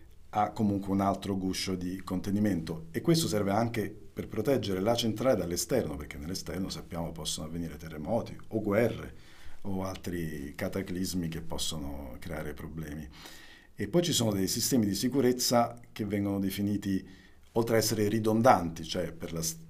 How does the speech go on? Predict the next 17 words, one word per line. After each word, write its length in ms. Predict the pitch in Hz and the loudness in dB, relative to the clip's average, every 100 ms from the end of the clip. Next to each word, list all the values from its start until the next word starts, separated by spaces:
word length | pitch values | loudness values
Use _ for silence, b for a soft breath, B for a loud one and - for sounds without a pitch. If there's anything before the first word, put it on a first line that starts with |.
| - | -6
proteggere 480 | 95 101 107 98 90 | -2 2 2 2 0
lo 80 | |
stesso 320 | 90 104 - 98 | 0 0 0 0
elemento 440 | 98 104 101 92 | 2 2 2 0
io 160 | 92 87 | 0 0
ho 220 | 80 - - - | -2 -10 -16 -6
più 160 | 117 | -2
sistemi 420 | 107 87 - 90 82 | -2 -2 -2 -2 -2
di 80 | |
sicurezza, 540 | 80 82 87 85 82 71 | -2 -4 -4 -4 -4 -8
così 200 | 85 85 | -6 -4
se 140 | - | -4
uno 160 | 87 82 | -4 -4
fallisce 560 | 85 87 95 - 82 78 | -4 -2 -2 -2 -4 -4
l'altro 460 | 92 87 82 82 | -2 -4 -6 -6
può, 580 | 80 76 76 73 - - | -4 -6 -6 -2 0 0
mm, 140 | - | -2